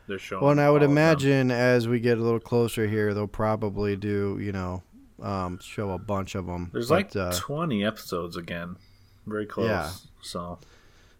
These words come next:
Speaker 2: Um, so get your D V Rs going. I know I have to catch up on season two, even though I pretty much know everything that happened just from, uh, reading things.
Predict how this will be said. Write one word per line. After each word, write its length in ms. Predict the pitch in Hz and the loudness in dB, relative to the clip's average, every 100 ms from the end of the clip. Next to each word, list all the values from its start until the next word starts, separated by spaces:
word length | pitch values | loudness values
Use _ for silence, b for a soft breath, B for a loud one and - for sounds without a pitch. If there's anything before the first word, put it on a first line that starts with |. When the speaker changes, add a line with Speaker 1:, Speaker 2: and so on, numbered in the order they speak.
| _ - | _ -8
Speaker 2:
Um, 420 | 113 107 104 104 | -2 -2 -2 -4
so 140 | - 127 | -4 0
get 160 | 156 | 0
your 80 | 160 | 2
D 180 | 147 151 | 4 6
V 140 | 143 | 6
Rs 300 | 139 139 131 | 6 6 4
going. 360 | 120 131 131 127 | 4 4 4 4
I 140 | 123 | 4
know 140 | 131 127 | 4 4
I 160 | 123 | 6
have 160 | 127 123 | 4 2
to 100 | 123 | 0
catch 260 | 127 120 127 | 0 0 0
up 220 | 110 120 | -2 -2
on 800 | 107 113 113 110 110 110 - - | -2 0 -2 -2 -2 -6 -10 -10
season 500 | - 123 113 113 107 | -2 0 2 0 -2
two, 300 | - 117 113 | -2 0 0
even 240 | 113 110 | 0 -2
though 100 | 110 | -2
I 80 | 101 | -2
pretty 220 | - 107 | -4 -4
much 200 | 107 - | -4 -4
know 120 | 104 | -4
everything 260 | 98 95 101 | -4 -4 -4
that 120 | 95 | -2
happened 480 | 123 123 127 120 110 | 0 0 -2 -2 -4
just 280 | 107 - - | -6 -8 -14
from, 420 | - 101 95 95 | -12 -8 -6 -6
uh, 160 | 92 92 | -6 -6
reading 340 | 98 95 98 | -8 -8 -10
things. 420 | 98 95 98 98 | -10 -10 -10 -12